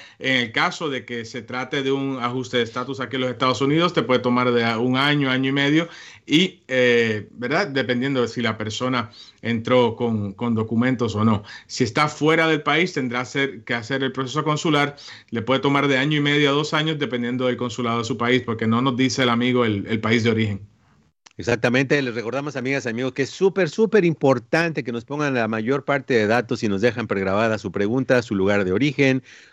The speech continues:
Speaker 2: cómo entrar a los Estados Unidos, cuál es su estatus actual en este, en este país, de tal manera que el abogado pueda responder de manera muy precisa a sus preguntas.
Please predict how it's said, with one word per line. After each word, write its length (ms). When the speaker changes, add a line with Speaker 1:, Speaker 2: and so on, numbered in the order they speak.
Speaker 2:
cómo 240
entrar 180
a 40
los 200
Estados 380
Unidos, 480
cuál 200
es 100
su 80
estatus 580
actual 480
en 100
este, 460
en 140
este 240
país, 420
de 140
tal 140
manera 260
que 120
el 40
abogado 260
pueda 140
responder 400
de 80
manera 300
muy 160
precisa 560
a 100
sus 200
preguntas. 800